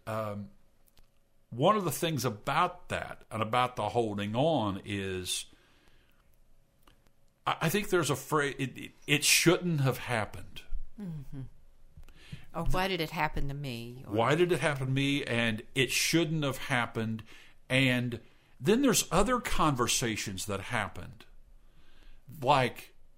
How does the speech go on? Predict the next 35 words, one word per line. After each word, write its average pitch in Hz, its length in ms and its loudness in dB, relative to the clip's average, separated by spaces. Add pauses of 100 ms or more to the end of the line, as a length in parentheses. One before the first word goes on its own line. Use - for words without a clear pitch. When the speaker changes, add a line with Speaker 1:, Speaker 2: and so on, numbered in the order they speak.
(960)
Speaker 1:
"How 175 360 4
am 180 120 2
I 151 160 6
ever 147 240 2
gonna 131 240 2
go 123 280 2
on? 95 280 -4 (260)
Speaker 2:
Mm-hmm. 151 420 -2 (340)
Speaker 1:
How 160 220 2
can 175 200 0
I 160 120 6
get 139 260 -2
past 120 480 0
this? - 420 -6 (380)
Why 147 260 6
did 185 160 2
this 175 180 2
happen 151 400 -2
to 147 120 -2
me? 123 540 0 (380)
Why 139 260 8
did 170 180 4
God 151 360 4
do 131 180 4
this 113 260 0
to 98 120 -4
me?" 85 340 -10 (1800)
Instead 185 580 4
of 123 260 4
really 185 440 2
seeing 143 680 -2
the 151 100 -2
truth - 680 -4 (540)
is 131 280 2
that 127 320 -4